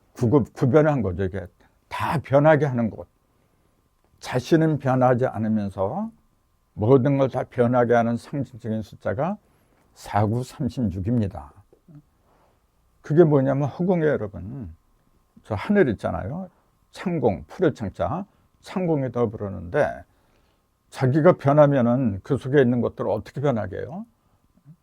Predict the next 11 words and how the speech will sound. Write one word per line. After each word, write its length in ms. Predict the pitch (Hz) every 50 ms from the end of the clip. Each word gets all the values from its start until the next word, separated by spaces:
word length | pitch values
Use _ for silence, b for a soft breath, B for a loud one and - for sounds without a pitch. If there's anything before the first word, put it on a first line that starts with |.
| _ _ _ _ _ _ _ _ _ _ _ _ - _ _ _ _ _ _ _ _ _ _ _ _ _
그 220 | _ - 139 131 151
어떤 480 | - - 120 - - 147 139 131 113 - _ _ _ _
그릇인데 680 | - - 143 147 135 - - 139 127 113 104 104 92 85 _
그릇 320 | - - 139 147 143 - _ _ _ _ _ _ _ _ _
밑바닥에, 840 | - 98 127 127 123 - 165 139 113 135 131 120 131 131 131 120 95 - _ _ _ _ 101
예, 140 | 117 143 - _ -
이상이 360 | 110 113 98 139 131 127 131
있으면은 640 | 123 - - - 120 110 104 104 113 135 123 85
다 140 | - - 131
새버려요, 560 | - - - 127 127 147 180 170 160 113 95
그냥요. 580 | 87 92 92 87 87 90 - - 92 101 104 85